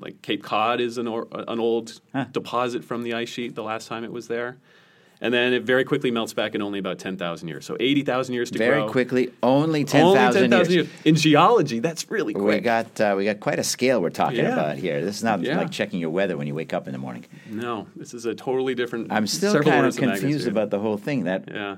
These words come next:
Speaker 2: so in five thousand years, if leaving man-made activities to the side,
Speaker 1: Yeah.
Speaker 2: it would be highly likely?
Speaker 1: It would be virtually certain.
Speaker 2: Virtually certain?
Speaker 1: Yes, because these, the, what causes that are,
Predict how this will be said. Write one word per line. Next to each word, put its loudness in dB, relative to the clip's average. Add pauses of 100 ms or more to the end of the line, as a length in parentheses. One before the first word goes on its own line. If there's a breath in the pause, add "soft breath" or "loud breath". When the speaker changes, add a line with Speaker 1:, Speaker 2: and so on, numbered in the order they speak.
Speaker 2:
so -2
in 0
five -2
thousand -2
years, -8 (1200 soft breath)
if 0 (520 soft breath)
leaving 0
man-made 2
activities -2
to -6
the -4
side, -10
Speaker 1:
Yeah. -12 (220)
Speaker 2:
it -4
would -4
be -2
highly 0
likely? -2 (580)
Speaker 1:
It 0
would 2
be 2 (100)
virtually -2
certain. -8
Speaker 2:
Virtually 0
certain? -2 (120)
Speaker 1:
Yes, -6
because -4
these, 2
the, -6
what 0
causes -2
that -2 (440 soft breath)
are, -2